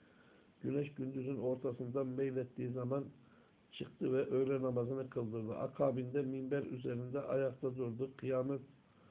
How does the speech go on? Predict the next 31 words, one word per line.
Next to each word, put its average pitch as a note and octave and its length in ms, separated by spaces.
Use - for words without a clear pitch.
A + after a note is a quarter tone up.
saatini B2+ 460
zikretti. A#2 600
Kıyamet C3 520
gününde B2 420
büyük B2+ 320
işler C3+ 280
olacağını B2+ 640
zikredip B2+ 420
haber A2+ 380
verdi. A2 320
Sonra C3 360
bana C3 300
bir B2 100
şey C3+ 240
sormak B2+ 420
isteyen C3 420
varsa C3 280
sorsun. A#2 520
Bu C#3+ 260
makamımda C3 720
durduğu C3+ 400
müddetçe C3 680
her C#3+ 180
ne C#3 100
sorarsanız C3 720
ben C3 120
muhakkak C3 560
haber B2 340
veririm A#2 360
buyurdu. A#2 360
İnsanlar C3 600